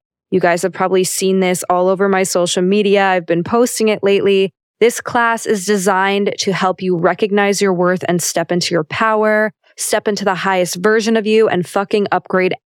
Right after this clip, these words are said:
everything in your life. And it ties perfectly into today's episode. You are going to become fucking unrecognizable. If you want to join us, we have an amazing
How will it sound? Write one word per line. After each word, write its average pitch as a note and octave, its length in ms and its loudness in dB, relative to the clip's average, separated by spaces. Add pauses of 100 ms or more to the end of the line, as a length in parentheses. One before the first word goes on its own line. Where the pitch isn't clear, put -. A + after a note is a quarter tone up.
everything A3+ 640 0
in G3 200 2
your F#3 160 2
life. E3 340 0
And F#3 80 0
it D#3+ 80 -2
ties E3+ 340 -2
perfectly E3+ 600 0
into E3+ 180 0
today's D#3+ 380 -2
episode. G#3+ 600 0 (600)
You A#3 400 2
are A#3 140 0
going G3+ 240 0
to G3 80 0
become F#3 560 0
fucking F3 560 0 (100)
unrecognizable. F3+ 1120 0 (420)
If G3+ 200 0
you A3 200 2
want G#3 340 0
to G3 540 0
join F3+ 320 0
us, G3 400 0
we F#3+ 120 0
have F#3 160 0
an F#3+ 80 2
amazing F3+ 720 0